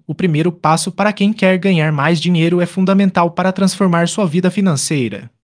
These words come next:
Ao definir metas claras, criar um planejamento eficiente e explorar oportunidades de investimento, você começa a trilhar um caminho sólido rumo à liberdade financeira. Lembre-se, cada pequeno passo conta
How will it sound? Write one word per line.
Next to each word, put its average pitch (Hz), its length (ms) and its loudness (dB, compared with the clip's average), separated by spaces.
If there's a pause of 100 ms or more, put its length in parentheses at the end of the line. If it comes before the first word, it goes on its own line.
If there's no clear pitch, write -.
(180)
Ao 127 100 -4
definir 160 380 -4
metas 170 380 -6
claras, 135 500 -6 (220)
criar 185 320 0
um 185 100 -2
planejamento 190 600 -2
eficiente 170 680 -4
e 165 60 -6
explorar 170 420 -4
oportunidades 175 800 -4
de 165 100 -6
investimento, 170 720 -2 (220)
você 170 220 -4
começa 180 380 -4
a 165 40 -4
trilhar 170 380 -2
um 180 80 -2
caminho 160 340 -4
sólido 170 360 -4
rumo 175 260 -4
à 190 60 -2
liberdade 165 500 -4
financeira. 139 800 -6 (400)
Lembre-se, 147 720 -4
cada 170 240 -2
pequeno 180 400 -4
passo 156 380 -4
conta 180 400 -4